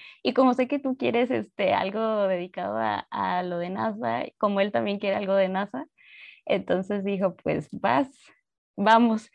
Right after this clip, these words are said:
Pero como en ese momento yo tenía clase o algo así, y yo ya no fui con él a esa junta, fui a una junta diferente.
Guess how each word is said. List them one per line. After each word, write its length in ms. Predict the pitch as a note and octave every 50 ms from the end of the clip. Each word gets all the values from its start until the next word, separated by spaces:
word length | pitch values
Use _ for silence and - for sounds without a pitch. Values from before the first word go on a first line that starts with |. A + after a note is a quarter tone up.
| - - - - - - - _
Pero 640 | - E3+ E3+ F#3 F3+ E3+ F3 E3+ E3 E3+ E2 C#2+ G1+ - - - _ _ _ _ _ _ _ _ _
como 300 | - G3+ G3 G3 G3+ F#3+
en 120 | F#3 F#3 F#3
ese 180 | F#3 F#3 A3+
momento 520 | A#3+ B3 B3 B3 A#3 A#3 A3+ A#3 A3+ A3 A3+ A#3
yo 220 | - G3+ G3 - B3+
tenía 360 | - B3 B3+ B3 B3 C4 C4
clase 360 | - A3 - A3+ A3 - C4
o 60 | C4 B3+
algo 160 | A#3+ B3 B3+
así, 360 | B3+ B3+ - C4+ D4 F#4 - _ _ _ _ _ -
y 800 | - - G#3+ G#3+ G#3 G3+ G3+ G3+ G3+ G3 G3+ G3 G3 F#3 F3 - -
yo 140 | G3+ G3
ya 200 | G3 G3 G#3 G#3+
no 160 | A3+ A3+ A3 A3
fui 220 | - A#3+ A3 -
con 220 | - - A3 A3+
él 160 | G#3 G#3 G#3 G#3
a 300 | G#3 G#3 G3+ F#3 F3 -
esa 220 | - G3+ - G#3+
junta, 320 | G3+ - A3+ B3 - G#3 G3
fui 180 | - - G3
a 100 | F#3 F3+
una 180 | G3 G3+ G3+ G#3
junta 440 | - G3 F#3 F#3 G3+ F#3+ F#3+ F3+ - -
diferente. 720 | G3 F#3+ G#3 F#3+ - F#3+ F3+ G3 G3 G3+ G3+ - F3 F#3+